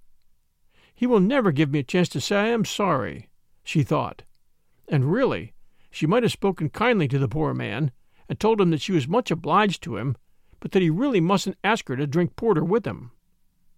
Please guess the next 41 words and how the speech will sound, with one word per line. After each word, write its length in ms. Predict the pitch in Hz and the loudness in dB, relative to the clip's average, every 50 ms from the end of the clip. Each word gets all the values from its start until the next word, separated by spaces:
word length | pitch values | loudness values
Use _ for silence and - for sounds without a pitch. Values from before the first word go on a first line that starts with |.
| _ _ _ _ - - - | _ _ _ _ -20 -6 -2
"But 220 | - 240 302 - - - | 0 0 0 -2 -4 -6
it's 180 | - 160 - | -4 -4 -4
all 300 | - - - 208 262 269 | -2 0 2 2 4 4
over 280 | 254 254 262 240 254 269 | 4 2 2 0 0 0
and 120 | 262 233 | 0 0
done 220 | 196 220 196 156 123 | 2 2 2 4 4
now," 440 | 131 139 127 117 120 - - 104 - | 2 2 0 -4 -8 -12 -14 -16 -16
she 180 | - - - 151 | -14 -8 -6 -4
said 220 | - - 180 156 117 | -2 0 0 0 2
to 80 | 139 | 2
herself 420 | 143 131 117 - 151 131 110 92 - - - - - - | 2 2 0 -2 -2 -2 -4 -4 -6 -12 -20 -20 -14 -8
as 100 | - 143 | -6 -4
she 120 | - - 151 | -2 -2 -4
sat 280 | - - 196 202 202 | -2 -2 0 0 0
at 100 | 180 131 | 0 0
her 100 | 131 143 | 0 0
window 380 | 139 135 180 190 165 131 123 120 | 0 0 0 0 0 -2 -2 -4
on 100 | 123 131 | -6 -6
Saturday 420 | - - 180 165 147 135 127 135 | -4 -2 -2 0 0 0 0 -2
night. 360 | 131 143 170 180 - - - - _ _ _ _ _ _ _ - - _ _ _ _ _ _ _ - _ _ _ _ - - - - - - - | -2 -2 -2 -4 -6 -8 -12 -18 _ _ _ _ _ _ _ -20 -20 _ _ _ _ _ _ _ -20 _ _ _ _ -20 -20 -20 -20 -20 -10 -4
And 120 | - 170 | -2 -2
then 100 | 262 302 | 0 -2
she 140 | - - 277 | 0 0 0
looked 200 | 240 269 - - | 0 0 -2 0
to 80 | 240 | 0
the 80 | 208 180 | 0 0
cornice 540 | 131 - 196 214 214 180 123 92 - - - _ _ - _ _ - - _ | 0 0 0 0 0 -2 -4 -8 -10 -14 -16 _ _ -20 _ _ -20 -14 _
and 100 | - 147 | -6 -4
saw 160 | - 190 190 | -2 -2 -2
the 100 | 170 143 | -2 -2
faithful 420 | 131 - - 208 247 - - 285 247 | -4 -2 -2 -2 -2 -2 -2 -4 -4
little 220 | 233 254 247 208 | -2 -2 -4 -4
pewter 300 | - - 220 202 156 139 | -4 -4 -2 0 0 -2
pot 280 | - - 127 131 139 - _ - _ _ _ | -2 -2 -4 -4 -4 -6 _ -20 _ _ _
traveling 480 | - - 143 135 123 117 123 131 117 | -6 -4 -2 -2 -2 -2 -4 -6 -6
slowly 560 | - - - - - 120 147 180 202 220 247 | -8 -10 -10 -8 -6 -4 -2 -2 -2 -2 -4
toward 300 | 202 - - 202 185 156 | -4 -4 -2 -2 -2 -2
her. 220 | 127 - - - _ _ _ _ _ _ _ _ _ _ _ _ _ _ _ _ _ _ _ _ _ - - _ | -2 -6 -10 -16 _ _ _ _ _ _ _ _ _ _ _ _ _ _ _ _ _ _ _ _ _ -20 -20 _
She 420 | - - - - 180 214 233 247 | -10 -6 -2 -2 0 0 0 0
was 180 | 247 254 226 - | 0 -2 -4 -2
conquered. 560 | - 214 196 175 160 - - 78 - - | 0 2 2 2 2 0 -4 -10 -14 -14